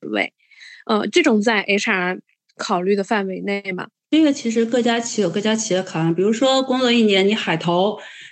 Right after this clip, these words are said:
Speaker 2: 你不小心点错了，或者你真的去投了一个三到五年，因为你认为根据对方这个企业出的这个 job description，你是可以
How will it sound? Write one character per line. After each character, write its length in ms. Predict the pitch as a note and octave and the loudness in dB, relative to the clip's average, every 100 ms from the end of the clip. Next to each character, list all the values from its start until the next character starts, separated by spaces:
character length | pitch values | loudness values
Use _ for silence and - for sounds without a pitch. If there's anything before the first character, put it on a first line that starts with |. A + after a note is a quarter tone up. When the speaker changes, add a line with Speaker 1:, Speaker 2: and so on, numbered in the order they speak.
| - | -8
Speaker 2:
你 100 | G3 | 0
不 100 | B3 | 0
小 100 | F#3+ | 2
心 160 | A#3 | 2
点 160 | A3+ E3+ | 4 2
错 280 | - D4 A#3 | 2 2 2
了， 120 | F3+ | 2
或 100 | A3 | 2
者 120 | G#3 | 2
你 100 | F#3+ | 2
真 140 | A3+ | 2
的 80 | C4+ | 2
去 120 | B3 | 0
投 180 | A#3 F#3 | -4 -2
了 60 | F#3+ | -2
一 20 | |
个 60 | G3 | -2
三 160 | G#3+ | 0
到 100 | G#3 | 0
五 40 | F#3+ | 2
年， 120 | F3 | 2
因 100 | G#3 | 4
为 80 | A3 | 4
你 120 | F#3 | 4
认 200 | E3 G3+ | 2 2
为 220 | F3 D#3+ | 2 0
根 180 | E3 G3+ | 0 -2
据 160 | G3 E3+ | -2 -4
对 300 | - A3+ F#3+ | 0 0 2
方 240 | F#3+ F#3 | 0 0
这 140 | G3 F3+ | 2 0
个 80 | |
企 200 | F3+ - | -2 -4
业 100 | E3+ | -4
出 200 | E3+ - | -4 -4
的 120 | F#3+ F3 | -4 -2
这 200 | F#3+ F3 | -2 -2
个 80 | |
job 240 | E3 F3 - | -2 -6 -6
description， 540 | G3+ - - G3+ G3+ | -8 -6 -4 -4 0
你 140 | F3 D#3+ | 0 0
是 180 | - G3 | -2 -4
可 280 | - F#3 | -2 0
以 320 | A#3+ F3 - | 2 0 -4